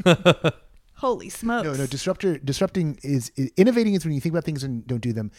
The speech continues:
Speaker 3: Uh, disrupting is when you think about things, don't do them, but then tweet about them.
Speaker 2: Ah.
Speaker 3: So you
Speaker 1: Ah.
Speaker 3: gotta
Speaker 2: Oh, so I guess
Speaker 3: tweet.
Speaker 2: I'm just an
Speaker 3: Yeah, yeah,
Speaker 2: innovator.
Speaker 3: you're just an innovator. Sorry,
Speaker 2: All
Speaker 3: I, I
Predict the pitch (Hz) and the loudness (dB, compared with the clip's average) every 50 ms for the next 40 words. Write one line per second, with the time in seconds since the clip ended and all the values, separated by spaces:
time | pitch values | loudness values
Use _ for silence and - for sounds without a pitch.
0 | - - - - - - _ - 131 120 117 123 - - 170 165 - 185 160 143 | -18 -20 -20 -20 -20 -12 _ -4 -4 -2 -2 -4 -2 -2 -4 -2 -2 -2 -2 -2
1 | 127 127 127 123 117 - - 165 156 156 165 147 - 147 135 127 113 - 131 123 | -4 -4 -4 -4 -6 -4 -4 -4 -2 -2 -2 -2 -2 -2 -4 -2 -2 -2 -2 -2
2 | 131 127 117 127 117 113 104 113 104 95 - - - - 113 120 123 - - - | -2 -2 -2 -4 -4 -6 -6 -6 -8 -8 -10 -12 -10 -6 -6 -6 -6 -6 -8 -8
3 | 110 101 92 90 - - - 73 58 80 92 98 98 202 208 208 208 202 185 - | -8 -8 -8 -8 -8 -8 -8 -8 -8 -8 -6 -2 0 2 4 4 4 6 4 4
4 | 120 110 107 113 113 113 110 107 - 139 147 143 143 143 139 - 185 180 190 - | 4 2 2 2 2 4 4 6 6 8 8 8 8 6 6 4 2 0 0 0
5 | 226 202 196 202 190 - 196 175 143 120 117 117 110 107 165 165 165 113 110 110 | 2 2 2 2 0 -2 -4 -4 -6 -6 -8 -6 -6 -6 -6 -6 -4 -2 -2 -2
6 | 113 120 - - - 98 82 78 73 - 50 - - - - - - - - 110 | -4 -4 -6 -8 -10 -10 -12 -14 -16 -18 -18 -16 -16 -14 -14 -14 -14 -10 -8 -6
7 | 120 120 | -4 0